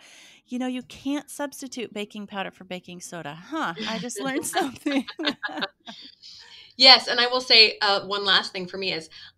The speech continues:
Speaker 2: I tend to forget who I've taught what to. <laughs> And especially with the, my older kids, like my thirteen-year-old, I'll think, "Oh, he's already done this before, so I'll just give him a, a recipe or an assignment and, and let him go at it." And then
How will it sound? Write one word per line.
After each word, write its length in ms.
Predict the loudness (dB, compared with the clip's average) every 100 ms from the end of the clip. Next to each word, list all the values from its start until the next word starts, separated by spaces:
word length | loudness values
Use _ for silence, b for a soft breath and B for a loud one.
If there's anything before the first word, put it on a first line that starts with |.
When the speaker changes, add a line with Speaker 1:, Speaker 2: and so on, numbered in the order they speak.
| 4
Speaker 2:
I 200 | 6 6
tend 380 | 2 0 0
to 560 | 0 0 0 -2 -4 -6 -14
forget 800 | -6 -2 -2 0 2 2 0 -8 -8
who 180 | -4 0
I've 220 | 0 -2
taught 360 | 0 0 0
what 260 | 0 -2 -2
to. 300 | -2 -2 -2 -6 -8
<laughs> 380 | -6 -6 -2 -2 -2 B B B B
And 300 | 8 8 2
especially 360 | 0 2 4 2
with 140 | 0
the, 80 | 0
my 160 | 2
older 200 | 2 0
kids, 300 | -2 0 0
like 140 | -2 -6
my 80 | -6
thirteen-year-old, 580 | -6 -6 -6 -4 -2
I'll 100 | -4
think, 240 | -6 -10 0
"Oh, 140 | 2 2
he's 160 | 2
already 160 | 0 0
done 180 | -2 -4
this 140 | -6
before, 320 | -8 -8 -8
so 120 | -6
I'll 60 | -6
just 160 | -4 -4
give 120 | -4
him 100 | -4
a, 120 | -6 -8
a 80 | -2
recipe 600 | -2 -2 -6 -4 -4 -2
or 100 | -4
an 60 | -8
assignment 460 | -6 -4 -2 -4 -6
and, 160 | -10 -10 -10
and 100 | -6
let 120 | -4
him 80 | -4
go 160 | -2
at 180 | 0 2
it." 120 | 0 -4 B B B B
And 220 | -2 2 6
then 280 | 6 6